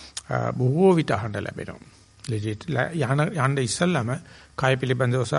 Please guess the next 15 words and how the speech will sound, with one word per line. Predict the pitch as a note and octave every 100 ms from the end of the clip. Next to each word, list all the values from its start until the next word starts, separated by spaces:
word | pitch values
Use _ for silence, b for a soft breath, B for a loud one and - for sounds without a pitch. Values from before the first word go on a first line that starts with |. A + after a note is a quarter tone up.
| C3
ජීවිතය | A#2+ B2 B2+ C3
පිළිබඳව | B2+ B2 B2 D3+ D#3+
හොඳ | D3 D3+ - - B B B _ -
අවබෝධයකින් | - D#3 E3 E3+ D3+ D3+ D#3 B2+
ගියොත් | B2+ E3 - - B B B B B B -
ලෙඩක් | D#3 C3 C3
කරදරයක් | C#3 B2 A#2+ -
ආපුවාම | A2+ A#2 A#2+ A2 D3
ඒකට | C#3 A#2+ B2 C3+ - - B B - -
අනවශ්‍ය | - B2 D3 D3 D#3+
කලබල | D3 B2 B2+ B2+
වීමක් | B2 A#2+ A2+
වෙන්නේ | - G2+ G2 G#2+ E3+
නැහැ. | A#3+ B B B B -
අ, | C3+